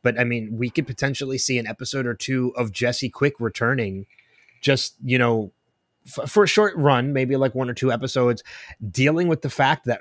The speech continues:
her father, her version of the, the version of Wells that is her dad, didn't survive Crisis. You know, but she did. Like, this is, these are dark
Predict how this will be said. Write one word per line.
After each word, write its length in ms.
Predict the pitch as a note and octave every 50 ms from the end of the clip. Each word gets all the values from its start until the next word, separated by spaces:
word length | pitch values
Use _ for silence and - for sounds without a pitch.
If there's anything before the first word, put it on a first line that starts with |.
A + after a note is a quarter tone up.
| - -
her 160 | B2 B2 B2+
father, 600 | A#2 - A#2+ G#2+ A2 A#2+ A#2+ D3 D#3+ F3 E3+ - _ _ _ -
her 220 | - A#2 B2+ C#3
version 400 | C#3 A#2 C#3 C#3+ D3+ C#3+ D#3 D3+
of 160 | D3+ C#3+ C3+ -
the, 320 | B2 A#2 A2 A2 A2+ G#2+
the 80 | A#2 A#2+
version 280 | G#2 B2 C3 A2+ B2+ B2
of 60 | A2
Wells 220 | A2+ A#2 B2+ B2+
that 140 | A2+ A2 A2
is 160 | A2+ A#2 A2+
her 80 | B2 B2
dad, 320 | A2 A2 A2 B2 D3 C#3 _ - _ _ - F#2 _ -
didn't 320 | - - - D3 C#3+ C3+ -
survive 560 | - - C3+ B2+ G#2+ G2 G#2+ A#2 B2 A#2+ -
Crisis. 640 | - - A#2 B2+ - - E2+ - - - - - _ _ _ _ _ _ _ _ _ _ _ _ _ _ _ _ _ _ _ _ _ _ -
You 80 | B2 A#2+
know, 200 | A#2 A2+ B2 B2
but 240 | A2 - - -
she 340 | - - - - C3 C#3 C#3
did. 320 | A2+ B2 B2+ D3+ C3 F2+ - _ -
Like, 260 | G#2 G#2+ A2 G#2 -
this 220 | B2 D3 C#3+ -
is, 220 | F3 F3 D#3 - - - - - - -
these 360 | A2 G#2 B2+ D3+ F#3+ E3+ F3
are 240 | G#3 G3+ F#3+ G3 _ _ _ - A#2+ G#2+ G2+ G2
dark 460 | - C#3+ B2+ D3+ F3+ F3 - -